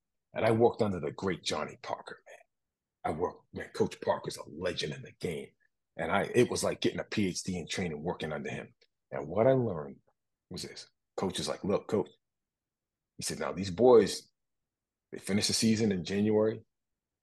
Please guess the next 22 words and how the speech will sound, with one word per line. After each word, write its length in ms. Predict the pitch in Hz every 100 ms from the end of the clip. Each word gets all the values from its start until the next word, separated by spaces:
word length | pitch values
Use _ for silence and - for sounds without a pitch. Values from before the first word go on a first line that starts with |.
| _ _ _ _ _ _ _ _ _ -
We 140 | 87
get 120 | 113
them 120 | 101
in 100 | 98
March. 440 | 98 107 117 - - - _ _ _ _ -
We 100 | 85
gotta, 260 | 87 80 - -
we 80 |
gotta 200 | 87 76
have 120 | 82 -
a 60 |
two-week 420 | - 101 98 101
period 360 | - 117 98 76
of 140 | - -
prep. 280 | 92 - - _ _ _ _
We 60 | 90
have 80 | 85
to 80 | 78
have 140 | 73
a 60 | -
two-week 400 | - 110 131 -
period 380 | 143 107 71